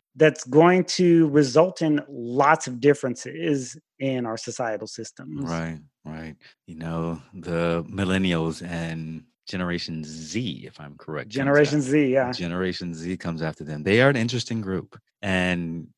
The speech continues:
Speaker 2: they see the world differently. Uh, and
Speaker 1: Very
Speaker 2: they,
Speaker 1: differently.
Speaker 2: they identify differently than,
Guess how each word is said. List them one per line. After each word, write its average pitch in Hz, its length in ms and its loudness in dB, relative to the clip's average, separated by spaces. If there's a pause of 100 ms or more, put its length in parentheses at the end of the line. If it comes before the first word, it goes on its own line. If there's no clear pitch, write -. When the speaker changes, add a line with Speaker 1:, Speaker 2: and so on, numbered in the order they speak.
(240)
Speaker 2:
they 92 220 0
see 110 220 -2
the 98 100 -2
world 95 320 2
differently. - 520 -6 (180)
Uh, 73 220 -8
and - 140 -8
Speaker 1:
Very 214 220 6
Speaker 2:
they, 92 80 2
Speaker 1:
differently. 117 520 -6
Speaker 2:
they 98 220 4
identify 95 1000 2 (300)
differently 80 600 -4
than, 82 640 -4